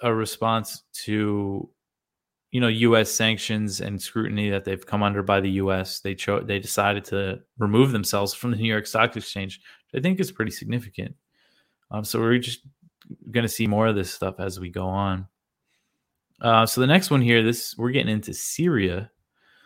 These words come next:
The Biden administration has restored back-channel communication with the Syrian government as part of an effort to discover the fate of Austin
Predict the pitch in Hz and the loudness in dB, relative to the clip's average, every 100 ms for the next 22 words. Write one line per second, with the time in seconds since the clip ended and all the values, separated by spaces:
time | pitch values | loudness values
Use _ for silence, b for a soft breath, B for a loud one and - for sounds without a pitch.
0 | b b b b b b b 107 127 151 | b b b b b b b 6 10 10
1 | 170 151 147 143 - 135 135 131 123 117 | 10 6 2 2 4 4 4 0 0 0
2 | 117 - - 127 139 127 - 113 139 151 | -2 -2 4 8 8 8 2 2 2 0
3 | - 135 135 123 - 120 113 - 117 113 | 2 4 4 2 0 -2 0 2 2 2
4 | 107 98 110 127 - - 113 110 104 104 | 0 0 0 -2 -4 -4 0 2 0 0
5 | 107 104 101 101 - 110 113 - - 156 | 0 0 0 -2 -2 -2 -2 -6 2 6
6 | 165 143 123 123 123 120 117 104 107 - | 6 4 2 0 0 -2 -4 -10 -10 -2
7 | 117 113 117 110 - 98 - 110 110 - | 4 4 4 2 -2 -6 2 4 4 -4
8 | 101 - 110 107 - - 95 | -12 -6 -2 -2 -4 -8 -10